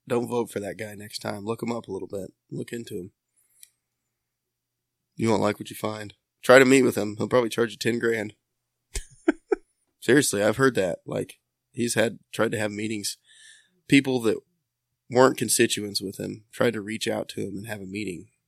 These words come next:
He's like, "That'll cost you, it's ten grand." That's what we've heard.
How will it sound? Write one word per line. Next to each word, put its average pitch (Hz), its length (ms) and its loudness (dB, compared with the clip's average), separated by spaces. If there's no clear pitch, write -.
He's - 240 -4
like, 98 140 -10
"That'll 113 180 -10
cost - 260 -8
you, - 120 -14
it's - 200 -10
ten 117 200 -2
grand." 101 340 -10
That's - 100 -14
what - 100 -8
we've 139 100 -16
heard. - 200 -18